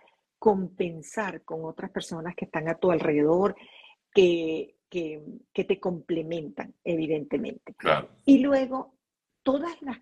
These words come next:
Speaker 1: cosas que dijimos anteriormente y que recomiendan todos los gurús del bienestar integral y de la felicidad, como meditar, ejercicios, alimentación, relacionamiento, pasan porque tú entiendas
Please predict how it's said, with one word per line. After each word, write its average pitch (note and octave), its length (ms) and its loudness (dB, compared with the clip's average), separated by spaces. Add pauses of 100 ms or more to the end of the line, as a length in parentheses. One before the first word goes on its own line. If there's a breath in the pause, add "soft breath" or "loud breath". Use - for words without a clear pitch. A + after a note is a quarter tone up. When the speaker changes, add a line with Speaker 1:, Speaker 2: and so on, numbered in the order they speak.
Speaker 1:
cosas A#3 400 -2
que A#3 160 -6
dijimos F#3+ 320 -8
anteriormente F#3 680 -6
y G3+ 40 -4
que G#3 120 2
recomiendan F3+ 800 -4
todos F3+ 280 2
los F#3+ 120 -2
gurús E3 420 0
del F3 160 -4
bienestar E3 840 -2 (320 loud breath)
integral E3 540 4
y F3 60 2
de F3 120 2
la D#3 100 -2
felicidad, D3 640 -2
como D#3 260 -4
meditar, D3+ 760 -2 (220 soft breath)
ejercicios, F3 800 -2 (140)
alimentación, E3+ 800 -2
relacionamiento, E3+ 800 -4 (520 loud breath)
pasan C4 440 2 (140)
porque G#3 720 4
tú C4+ 180 2
entiendas F#3+ 1080 -6